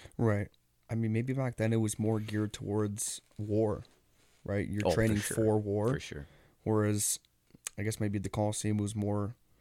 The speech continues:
Speaker 1: yeah, these are warriors that are either going to fight or have fought in the war. But that was, seemed, you know, appeared more
Speaker 2: They
Speaker 1: as
Speaker 2: were sp-,
Speaker 1: entertainment,
Speaker 2: yeah, sport.
Speaker 1: right?
Speaker 2: There's sport
Speaker 1: There's
Speaker 2: to
Speaker 1: a
Speaker 2: it.
Speaker 1: sport,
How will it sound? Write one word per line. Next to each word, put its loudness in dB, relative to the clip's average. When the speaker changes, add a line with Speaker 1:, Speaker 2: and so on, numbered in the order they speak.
Speaker 1:
yeah, 6
these 6
are 4
warriors 4
that 0
are 0
either 0
going 2
to 2
fight 2
or -2
have 2
fought 0
in -2
the 0
war. 4
But -10
that 6
was, 0
seemed, 0
you -6
know, -2
appeared 0
more 8
Speaker 2:
They 12
Speaker 1:
as 12
Speaker 2:
were 12
sp-, 10
Speaker 1:
entertainment, 4
Speaker 2:
yeah, 12
sport. 12
Speaker 1:
right? 8
Speaker 2:
There's 12
sport 10
Speaker 1:
There's 8
Speaker 2:
to 12
Speaker 1:
a 8
Speaker 2:
it. 6
Speaker 1:
sport, 6